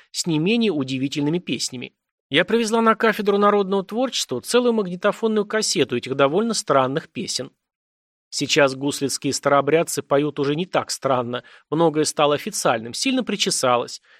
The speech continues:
но в моей деревне до сих пор наряжают берёзы на Троицу, и ещё живы дореволюционные дома с деревянным кружевом наличников.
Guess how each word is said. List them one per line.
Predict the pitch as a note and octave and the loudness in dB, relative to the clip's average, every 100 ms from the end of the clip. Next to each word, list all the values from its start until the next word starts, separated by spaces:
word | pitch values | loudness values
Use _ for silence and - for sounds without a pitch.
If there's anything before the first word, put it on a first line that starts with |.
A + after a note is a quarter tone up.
| _ | _
но | D3+ D3+ | 0 2
в | |
моей | D3+ C#3+ C#3+ | 4 2 0
деревне | C3 D3 G3+ F3+ | 0 2 2 0
до | B2+ C3 | -2 -4
сих | B2+ - | -4 -4
пор | F3 D#3 | -2 0
наряжают | C3+ C3 C#3 C3+ | 2 2 4 2
берёзы | C3 C3+ D#3+ D3 | 0 0 0 0
на | D#3 | -2
Троицу, | E3 F3+ A#2+ G2+ - C#3 - _ _ | -2 -2 -2 -4 -12 -14 -16 _ _
и | G#3 | -4
ещё | A#3 A#3+ G#3+ | 0 0 0
живы | A3+ C4 F#3 | 0 0 0
дореволюционные | E3 D#3+ D#3+ - F3 D#3+ D3+ | 2 2 0 -2 0 0 2
дома | C#3+ D3 A3 | 2 2 2
с | F3+ | -2
деревянным | C3+ C3 C#3+ E3+ F#3+ | -2 0 2 2 0
кружевом | - B2+ A#2 C3 C#3 | -2 -2 -2 -2 -2
наличников. | D#3 B2 - B2 B2 B2+ | -2 -2 -6 -8 -12 -16